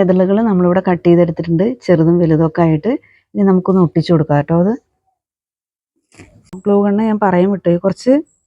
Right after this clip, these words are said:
ഇവിടെ ഒന്ന് ഒട്ടിക്കുന്നത് നമ്മൾ കമ്പി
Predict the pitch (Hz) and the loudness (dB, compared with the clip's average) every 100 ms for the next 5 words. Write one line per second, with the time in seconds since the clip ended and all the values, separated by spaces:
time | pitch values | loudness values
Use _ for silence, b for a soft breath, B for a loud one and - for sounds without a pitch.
0 | _ - 202 220 220 220 202 185 202 214 | _ -4 0 2 2 2 0 0 2 2
1 | 202 196 233 240 B B B _ _ _ | 2 2 0 -4 B B B _ _ _
2 | _ _ _ _ 214 - 202 190 | _ _ _ _ -10 0 2 2